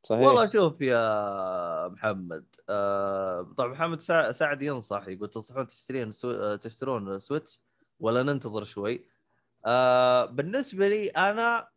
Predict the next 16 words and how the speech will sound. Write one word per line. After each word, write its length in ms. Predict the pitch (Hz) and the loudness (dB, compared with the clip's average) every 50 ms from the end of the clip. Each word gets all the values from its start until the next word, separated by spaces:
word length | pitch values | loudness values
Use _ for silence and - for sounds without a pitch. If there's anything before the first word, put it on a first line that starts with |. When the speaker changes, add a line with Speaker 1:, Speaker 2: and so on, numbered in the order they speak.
| - | -4
Speaker 2:
آه، 540 | 131 135 135 131 131 131 131 127 120 101 113 | -2 0 2 2 4 4 2 2 0 -2 -4
أقول 240 | 131 139 165 185 180 | -6 -6 -4 -4 -4
لك 140 | 156 - - | -4 -6 -8
اشتري، 520 | 120 - - - 110 92 82 - - _ _ _ | -14 -14 -10 -8 -8 -8 -8 -10 -14 _ _ _
وإذا 360 | - 113 127 131 143 147 147 | -4 -4 -2 0 2 0 0
تقدر 380 | 143 143 - 180 165 143 143 131 | 0 -2 -2 -4 -2 -2 -2 -2
تدوره 460 | 127 120 131 151 151 143 131 120 110 | -2 0 0 2 2 4 2 2 0
في 160 | 104 117 117 | -2 -4 -8
حراج 420 | 107 - 127 123 127 127 131 143 135 - - | -6 -4 -2 0 2 2 2 2 0 -2 -8
مستخدم 680 | 92 104 104 - - - 131 127 - 117 123 147 156 156 - _ _ _ _ _ _ _ _ _ - | -14 -14 -14 -8 -4 -4 -4 -4 -4 -4 -2 -2 -2 -2 -6 _ _ _ _ _ _ _ _ _ 0
أفضل 380 | 131 131 117 120 113 117 107 101 | 0 0 0 -2 -4 -2 -2 -2
وأفضل. 440 | 92 87 90 - _ - - - - _ _ _ _ _ _ _ _ _ - | -2 -6 -8 -10 _ -18 -18 -18 -18 _ _ _ _ _ _ _ _ _ 0
Speaker 1:
والله 320 | 143 165 208 202 190 185 175 | 4 4 6 6 8 8 8
أنا 120 | 165 165 | 8 6
أشوف 300 | 151 165 170 165 139 123 | 6 6 6 6 6 6
انتظر. 400 | 127 120 110 123 110 90 95 90 | 6 6 6 6 4 4 2 -2